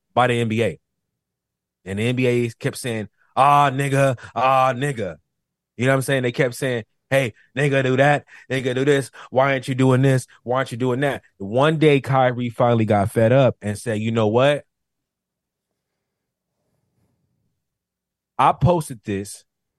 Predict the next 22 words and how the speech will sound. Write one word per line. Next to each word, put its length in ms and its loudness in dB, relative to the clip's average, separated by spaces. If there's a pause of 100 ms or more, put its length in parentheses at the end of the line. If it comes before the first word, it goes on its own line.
(880)
Y'all 340 2
not 220 2
tripping." 300 -2 (140)
They 120 0
not 220 -4
tripping 360 0
on 140 2
the 80 2
niggas 380 0
that, 260 0 (240)
they 80 -2
not 220 -4
tripping 280 -2
on 80 -2
the 80 -2
niggas 320 -2
that, 280 0 (1000)
they're 100 2
not 140 2
tripping, 360 -2
tripping 300 -2
on 220 0